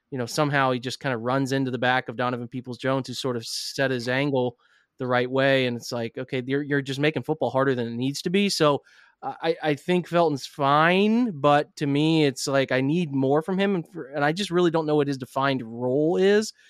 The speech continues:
None of the other guys at the end of the roster stand out all too much for me. I guess Wims had a decent performance in this one. He had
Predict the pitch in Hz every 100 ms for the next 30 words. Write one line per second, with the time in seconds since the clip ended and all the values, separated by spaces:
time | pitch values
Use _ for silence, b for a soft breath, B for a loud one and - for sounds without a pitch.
0 | b b 160 240 254 185 185 185 185 160
1 | 147 139 160 160 135 131 131 - 120 -
2 | - 131 131 131 127 120 135 - 120 113
3 | 113 - 117 120 123 165 170 147 151 151
4 | 135 127 139 147 131 123 127 127 123 131
5 | 131 127 131 131 120